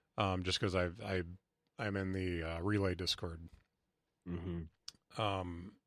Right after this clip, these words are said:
Speaker 1: and I started going into Reader and updating all my R S S feeds for the sites that I was following on Twitter.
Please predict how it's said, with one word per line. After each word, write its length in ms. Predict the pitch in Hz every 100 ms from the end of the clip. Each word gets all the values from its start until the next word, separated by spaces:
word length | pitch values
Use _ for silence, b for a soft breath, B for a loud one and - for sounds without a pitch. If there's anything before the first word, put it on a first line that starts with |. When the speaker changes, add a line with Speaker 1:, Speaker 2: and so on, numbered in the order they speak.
| _ - b b b b b b _ _ -
Speaker 1:
and 640 | 120 110 107 107 107 101 B B B _ _ _ _ _ -
I 80 |
started 480 | 113 - 131 131 110
going 280 | 123 120 117
into 460 | 113 113 107 123 110
Reader 580 | 104 143 127 107 110 - -
and 360 | 110 104 101 101
updating 560 | 110 - 113 107 104 101
all 140 | 104
my 180 | 104 104
R 160 | 95 95
S 180 | 90
S 180 | 117 110
feeds 420 | - 92 95 98
for 260 | - 110 98
the 440 | 95 98 95 92 92
sites 500 | - - 104 98 -
that 140 | 113
I 100 | 98
was 160 | 95 95
following 460 | - 101 95 95 90
on 100 | 90
Twitter. 420 | - 85 95